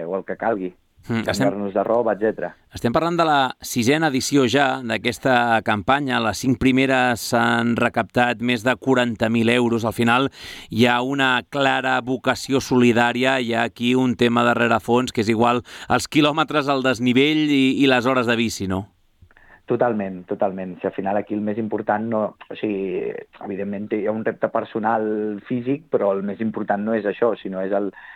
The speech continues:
Speaker 1: la col·laboració per, per, bueno, per, per l'estudi de, sobre el càncer infantil, per ajudar amb el, a, en col·laboració amb Sant Joan de Déu. El fet de,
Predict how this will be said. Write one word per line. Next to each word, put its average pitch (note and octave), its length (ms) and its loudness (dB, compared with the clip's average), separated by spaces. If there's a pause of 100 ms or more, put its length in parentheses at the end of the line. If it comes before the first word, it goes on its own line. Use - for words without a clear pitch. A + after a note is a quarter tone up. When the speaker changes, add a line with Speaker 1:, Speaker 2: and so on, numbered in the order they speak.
(180)
Speaker 1:
la G#2+ 80 0
col·laboració A2+ 880 0
per, G2 440 -2 (580)
per, G#2 140 2 (180)
bueno, G2 240 -6
per, G2 420 -4
per G2 160 -4
l'estudi G2 460 -2
de, G#2+ 160 2 (460)
sobre G2+ 180 -4
el G#2 80 -8
càncer G2+ 240 -6
infantil, G#2+ 480 -4
per G2+ 160 -2
ajudar G2+ 320 0 (160)
amb G2+ 220 -4
el, F#2 100 -6 (160)
a, F#2+ 160 -6 (560)
en G#2 160 -12
col·laboració G#2+ 460 -4
amb G2 100 -14
Sant A2 160 -6
Joan G2+ 240 -2
de F2 80 -8
Déu. F2+ 180 -4 (540)
El G2+ 100 -4
fet F2 220 -4
de, G#2+ 160 2